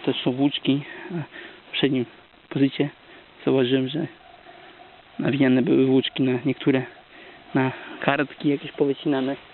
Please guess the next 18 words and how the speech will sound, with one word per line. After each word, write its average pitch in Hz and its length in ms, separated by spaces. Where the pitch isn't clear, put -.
na 120 120
zdjęcia. 143 540
Mam 147 180
nawet 117 260
zdjęcia. 135 440
Kilka 123 300
zdjęć 117 240
tam 120 160
udało 120 240
mi 120 60
się - 80
odzyskać. 131 460
W - 220
sumie 269 160
może 160 220
w - 40
super - 380
stanie. 139 260